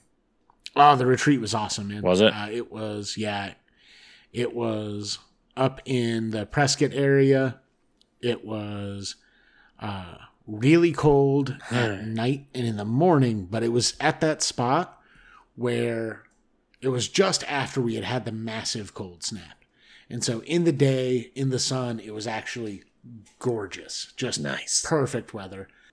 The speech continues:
Speaker 1: Good group of kids. A number of them students who I've, again, taught since, like, second grade. And so being in small group discussions with them and talking about how things are going in their life was a really, really cool experience. But yeah, no, man, it was,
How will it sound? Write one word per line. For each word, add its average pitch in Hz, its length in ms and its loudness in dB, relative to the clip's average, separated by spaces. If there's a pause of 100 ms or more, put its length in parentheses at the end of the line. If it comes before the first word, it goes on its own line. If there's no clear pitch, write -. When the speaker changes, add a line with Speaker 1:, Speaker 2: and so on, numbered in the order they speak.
(720)
Speaker 1:
Good 143 220 6
group 147 240 6
of 135 120 2
kids. 135 540 4 (520)
A - 60 -4
number 131 460 4
of 127 140 6
them 131 360 2
students 127 580 2
who 123 100 2
I've, 107 280 -4 (220)
again, 113 360 0
taught 120 300 0
since, 120 220 0
like, 117 160 -2
second 120 300 0
grade. 113 400 0
And 120 120 0
so 117 140 0
being 117 300 0
in 113 260 -4 (500)
small 135 360 4
group 123 260 4
discussions 127 640 0
with 113 120 -4
them 123 440 -2
and 113 80 -4
talking 117 320 -2
about 113 180 -2
how 113 140 -2
things 113 260 -2
are 117 60 -2
going 113 240 -4
in 110 120 -4
their 110 180 -4
life 110 260 -4
was 107 140 -6
a 110 40 -4
really, 104 480 -4 (960)
really 170 540 2
cool 139 320 4
experience. 120 800 -2
But 165 160 -2
yeah, 214 180 6
no, 127 200 2
man, 107 180 -4
it 135 140 0
was, 120 340 0